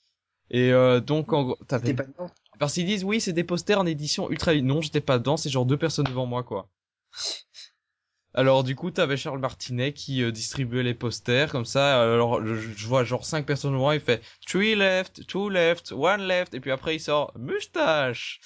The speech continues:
Speaker 1: Il se met à distribuer des moustaches en mousse. Mais j'ai pas eu mon poster collector, ça m'énerve.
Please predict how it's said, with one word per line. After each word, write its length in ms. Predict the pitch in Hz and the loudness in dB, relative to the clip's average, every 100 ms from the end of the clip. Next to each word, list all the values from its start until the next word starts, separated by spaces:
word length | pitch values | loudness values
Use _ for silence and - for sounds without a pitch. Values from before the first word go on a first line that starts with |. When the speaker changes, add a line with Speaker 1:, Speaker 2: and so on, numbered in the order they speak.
| - - | -16 -12
Speaker 1:
Il 100 | 127 | -8
se 80 | |
met 100 | 151 151 | -4 -2
à 60 | |
distribuer 520 | 139 139 - 151 165 165 | -4 -6 -8 -6 -4 -2
des 140 | 151 | -4
moustaches 440 | 143 147 165 160 | -4 -4 -4 -2
en 120 | 139 135 | -4 -2
mousse. 420 | 147 - - - _ _ _ _ - - - - | -4 -6 -10 -18 _ _ _ _ -16 -12 -12 0
Mais 160 | 139 | 2
j'ai 140 | 151 160 | 2 2
pas 160 | - | 2
eu 40 | 190 | 0
mon 140 | 190 | -2
poster 400 | 151 139 - - | -4 -6 -4 -4
collector, 560 | - 139 139 - 143 139 | -4 -2 -2 0 -2 -2
ça 200 | - 135 | -4 -4
m'énerve. 380 | 131 123 107 | -4 -2 -2